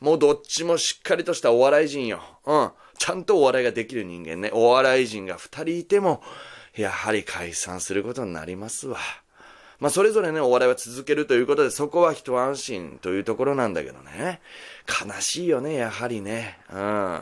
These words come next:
あとは、もうちょっと前だけど、チームバナナも解散したね。これまた、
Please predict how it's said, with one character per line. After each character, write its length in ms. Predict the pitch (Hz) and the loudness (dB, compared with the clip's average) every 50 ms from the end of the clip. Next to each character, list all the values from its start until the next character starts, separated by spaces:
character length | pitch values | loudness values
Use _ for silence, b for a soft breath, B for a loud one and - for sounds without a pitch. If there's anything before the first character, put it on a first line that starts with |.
| - - - - | -10 -14 -8 -4
あ 180 | 90 104 113 110 - | 0 0 0 2 2
と 160 | 123 127 127 | 2 4 6
は、 260 | 120 113 113 104 B B B B B B B B B B | 6 6 4 2 B B B B B B B B B B
も 160 | - 170 202 | -2 0 2
う 40 | 208 | 4
ち 80 | 240 | 4
ょ 20 | - | 4
っ 20 | |
と 100 | - 156 | 4 2
前 320 | 135 131 139 165 165 156 131 | 2 2 2 4 4 4 4
だ 140 | 123 110 | 4 2
け 160 | 104 95 92 87 | 2 0 0 2
ど、 200 | 90 87 90 95 | 2 2 2 0
チ 260 | - - - 147 156 | 0 -2 -2 0 0
ー 180 | 165 165 170 | 0 -2 0
ム 160 | 170 165 160 151 | 0 0 0 2
バ 180 | 160 147 151 | 2 2 2
ナ 120 | 156 151 143 | 0 0 0
ナ 140 | 139 127 | 2 2
も 120 | 120 113 104 | 0 0 -2
解 260 | - 107 107 113 113 | -2 -2 -2 -2 0
散 260 | 110 120 120 120 120 | 0 0 0 -2 -2
し 80 | 110 - | -4 -4
た 140 | - 127 127 | -6 -4 -4
ね。 480 | 131 131 135 139 143 147 151 151 147 - | -2 0 2 4 4 4 4 4 2 2
こ 120 | 139 135 | 0 0
れ 120 | 143 147 151 | 0 0 0
ま 160 | 160 156 151 | 0 -2 0
た、 280 | - - 160 147 - | 2 0 0 0 -2